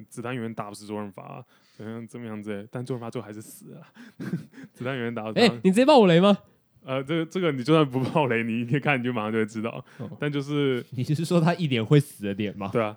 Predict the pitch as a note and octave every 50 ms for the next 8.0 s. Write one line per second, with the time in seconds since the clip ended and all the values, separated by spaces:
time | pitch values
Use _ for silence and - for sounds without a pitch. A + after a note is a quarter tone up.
0 | _ _ _ - C#3 C#3 B2+ A2+ A#2+ B2 A#2 G#2+ G#2 G#2 G#2+ A2 A2+ G#2+ _ _
1 | _ _ _ _ - E2+ E2 - - - - A#2 A2+ - C#3 D3 A#2 - A#2 G#2+
2 | - F3 E3+ F#3 E3+ F3+ F3+ D#3+ - - D3 D#3+ D3+ C3 A#2+ C#3+ A#2+ B2 - _
3 | - F#3+ A3+ B3+ A3 A#3 A3+ A3 C4 C4+ C4+ C4 A3 G3 G3+ G#3+ - - A#3+ A#3+
4 | A3 G3+ F#3 F#3 G3 G#3+ G#3 D#3+ D#3+ C3+ B2+ B2 B2+ B2+ B2+ - D3+ E3 E3 E3
5 | E3 E3 D#3+ E3+ F3 F#3 F3 C#3+ C#3+ C#3 C#3 C#3 C#3 C#3 D3 D3+ D3+ C#3+ C#3+ C#3+
6 | D3 C#3+ C#3 B2 - B2 A#2 A#2 A#2 - _ _ _ _ _ - F3 F3 E3+ D3+
7 | D#3 E3+ C#3+ C#3+ D#3 D3+ B2+ B2 B2 C3 A#2+ - - - - - - - - D#3